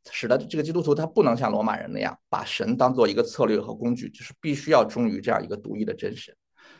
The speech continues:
所以这种基督徒这种坚持，在外人看来显得很顽固、很狭隘，也不合群，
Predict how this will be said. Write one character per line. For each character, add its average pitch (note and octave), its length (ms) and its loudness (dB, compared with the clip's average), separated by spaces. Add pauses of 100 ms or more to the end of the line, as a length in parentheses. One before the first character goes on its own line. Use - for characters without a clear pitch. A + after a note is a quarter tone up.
(100)
所 F3 120 2
以 F#3 40 4
这 G3+ 80 -6
种 D#3 160 4
基 D3 100 -4
督 F3 140 4
徒 C#3 120 0
这 C#3 80 0
种 A2+ 160 2
坚 D3 240 4
持， G#2+ 320 -2 (240)
在 C#3 220 6
外 D3+ 160 6
人 B2 100 8
看 B2+ 160 -4
来 G#2+ 120 2
显 G#2 180 -4
得 G#2+ 80 0
很 - 160 -6 (180)
顽 A#2+ 220 -4
固、 C3 160 4
很 - 180 -6
狭 - 260 -6
隘， B2+ 260 -2
也 G2+ 100 -14
不 - 100 -2
合 A#2+ 200 6
群， - 440 -6